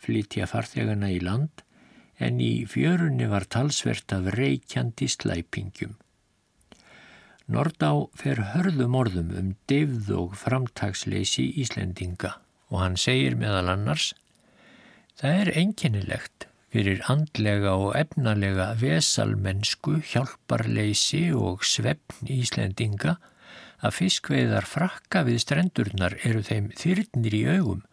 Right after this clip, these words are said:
og mikið reiðiefni, en þeim dettur þó aldrei í hug að reyna að keppa við þá.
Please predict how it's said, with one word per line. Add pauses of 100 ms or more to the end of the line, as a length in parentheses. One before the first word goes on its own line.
(280)
og
mikið
reiðiefni, (600)
en (100)
þeim
dettur
þó
aldrei
í
hug
að
reyna
að
keppa
við
þá.